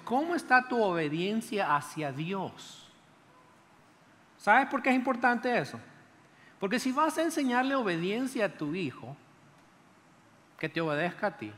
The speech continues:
pero tú no obedeces a Dios, no va muy bien eso, ¿cierto? Pero cuando yo obedezco a Dios, le puedo decir, "Hijo, yo te mando que obedezcas porque Dios me manda a obede-, a él a obedecerle". Y parte del mandato es que yo te enseñe a la obediencia.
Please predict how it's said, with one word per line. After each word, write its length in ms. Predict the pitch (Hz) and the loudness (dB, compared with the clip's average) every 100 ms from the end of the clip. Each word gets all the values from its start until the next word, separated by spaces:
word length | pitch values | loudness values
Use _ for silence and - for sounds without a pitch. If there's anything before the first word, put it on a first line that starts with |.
| - - | -16 -8
pero 200 | 151 143 | -6 -4
tú 100 | 190 | -4
no 140 | 196 | -2
obedeces 560 | 175 151 156 165 175 180 | 0 0 -2 -4 -6 -4
a 80 | |
Dios, 340 | 160 196 - - - - - - _ - - - _ _ - | -4 -6 -10 -20 -20 -20 -20 -20 _ -20 -20 -20 _ _ -10
no 180 | 160 | -2
va 120 | 180 180 | 2 2
muy 160 | 175 | 0
bien 200 | 165 175 | -2 0
eso, 240 | 180 165 139 | -2 -2 -6
¿cierto? 360 | 175 135 - - - - - - _ _ _ | -6 -6 -8 -20 -20 -20 -20 -20 _ _ _
Pero 180 | 147 156 | -6 -4
cuando 200 | 165 156 | -2 -2
yo 200 | 156 180 | -2 0
obedezco 480 | 220 220 220 220 220 | 2 2 0 0 0
a 40 | |
Dios, 140 | 202 202 | 0 -2
le 80 | |
puedo 160 | 185 185 | -4 -4
decir, 160 | 165 180 | -4 -4
"Hijo, 160 | 196 | -2
yo 100 | 160 | -4
te 120 | 160 | -4
mando 440 | 180 180 185 180 180 | -2 0 -2 -4 -8
que 120 | 160 | -6
obedezcas 480 | 147 151 214 233 165 | -4 -4 -4 -4 -8
porque 260 | 151 139 139 | -10 -8 -6
Dios 160 | 147 | -4
me 120 | 156 | -6
manda 440 | 143 143 147 143 139 | -4 -4 -2 -2 -2
a 60 | |
obede-, 260 | 131 123 120 - | -4 -6 -8 -8
a 120 | 123 127 | -6 -6
él 120 | 131 | -6
a 60 | |
obedecerle". 600 | 123 120 117 - 113 104 | -6 -8 -10 -10 -10 -10
Y 60 | 117 | -12
parte 320 | - 143 139 | -4 -4 -2
del 100 | 156 | -6
mandato 560 | 143 131 131 143 143 143 | -4 -6 -4 -6 -6 -4
es 240 | 202 214 - - - - | -4 -6 -16 -20 -20 -10
que 100 | 156 | -6
yo 120 | 139 | -4
te 80 | 139 | -6
enseñe 380 | 135 156 143 135 | -8 -6 -6 -6
a 100 | 131 | -4
la 120 | 123 | -6
obediencia. 560 | 117 117 117 104 - | -6 -8 -10 -12 -18